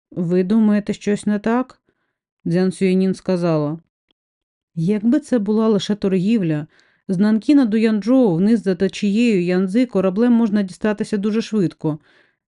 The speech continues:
Навіщо їхати верхи?" Ю Фаньїнь здригнулася. "Ви хочете сказати, що?" Цзян Сюєнін заплющила очі.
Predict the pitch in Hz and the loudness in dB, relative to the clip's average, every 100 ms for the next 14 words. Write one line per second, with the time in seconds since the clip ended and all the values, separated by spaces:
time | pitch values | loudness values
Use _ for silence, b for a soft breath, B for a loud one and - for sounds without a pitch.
0 | _ - 165 185 - 226 233 254 262 233 | _ 0 0 0 0 0 0 0 -2 0
1 | 196 160 - 151 - _ _ _ - 160 | -2 -2 -8 -10 -10 _ _ _ -8 -4
2 | 170 180 170 170 202 196 202 190 196 156 | -2 0 0 2 0 0 -2 0 2 0
3 | 143 151 147 - _ _ _ _ _ _ | -2 -4 -6 -8 _ _ _ _ _ _
4 | _ 247 - 202 226 247 240 247 247 - | _ -20 -8 -4 -2 -2 -2 -2 -4 -4
5 | 233 254 254 240 - - 240 240 233 _ | -2 -2 -2 -4 -6 -4 -2 0 -4 _
6 | _ _ _ _ 175 180 180 196 185 196 | _ _ _ _ -2 0 0 0 2 4
7 | 226 208 190 180 - 190 185 175 160 160 | 4 0 -2 -4 -2 -2 0 0 -2 -2
8 | 156 | -4